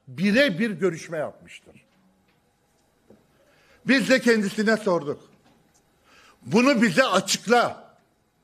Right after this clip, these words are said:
Ne oldu?" dedik. Belge, Türkiye Büyük Millet Meclisi kayıtlarından okuyorum size. İçişleri Bakanı Soylu cevap vermiş. Kayıtları bu belgeye geçirerek sunuyorum.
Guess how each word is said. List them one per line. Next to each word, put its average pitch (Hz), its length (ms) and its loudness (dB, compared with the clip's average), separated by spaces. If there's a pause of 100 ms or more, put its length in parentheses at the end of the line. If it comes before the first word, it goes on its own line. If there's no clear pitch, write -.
(140)
Ne 160 140 0
oldu?" 208 380 0
dedik. 107 440 -10 (760)
Belge, 208 600 2 (840)
Türkiye 240 420 0
Büyük 240 200 -2
Millet 233 340 2
Meclisi 214 460 -4
kayıtlarından 226 920 0 (120)
okuyorum 165 520 -4
size. 135 360 -10 (840)
İçişleri 240 560 0
Bakanı 233 360 0
Soylu 233 600 2 (420)
cevap 220 380 0
vermiş. 156 500 -4 (460)
Kayıtları 226 580 0
bu 233 120 -6
belgeye 226 680 0
geçirerek 196 540 -4 (480)
sunuyorum. 156 520 -4